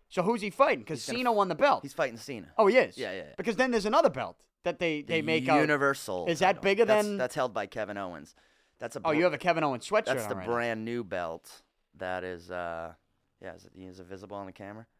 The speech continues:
Speaker 1: Um, yeah, it
Speaker 2: That's,
Speaker 1: is.
Speaker 2: that's the
Speaker 1: You can
Speaker 2: brand
Speaker 1: see
Speaker 2: new,
Speaker 1: it.
Speaker 2: brand new belt that they invented for, uh, Kevin Owens. Oh, nice.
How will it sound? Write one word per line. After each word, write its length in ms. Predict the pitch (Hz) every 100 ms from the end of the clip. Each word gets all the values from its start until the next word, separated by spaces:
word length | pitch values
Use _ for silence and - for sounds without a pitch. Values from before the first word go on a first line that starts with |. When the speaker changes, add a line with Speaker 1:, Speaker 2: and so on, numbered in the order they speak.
| _
Speaker 1:
Um, 400 | 151 165 165 165
yeah, 200 | 151 202
it 140 | 175 151
Speaker 2:
That's, 100 | 208 -
Speaker 1:
is. 40 |
Speaker 2:
that's 200 | 131 131
the 60 | 135
Speaker 1:
You 40 |
can 60 | 135
Speaker 2:
brand 180 | 135 131
Speaker 1:
see 60 |
Speaker 2:
new, 60 | 202
Speaker 1:
it. 180 | 147 - _
Speaker 2:
brand 300 | 104 120 123
new 100 | 120
belt 280 | 110 120 117
that 120 | 107
they 160 | 113 110
invented 720 | 95 87 110 110 120 110 107 _ _
for, 800 | - 117 107 104 104 98 95 - _ _ -
uh, 400 | 92 87 85 85 _ _ _ _ _
Kevin 240 | - 90 90
Owens. 420 | 87 95 123 - -
Oh, 280 | 202 247 214
nice. 540 | 214 220 135 -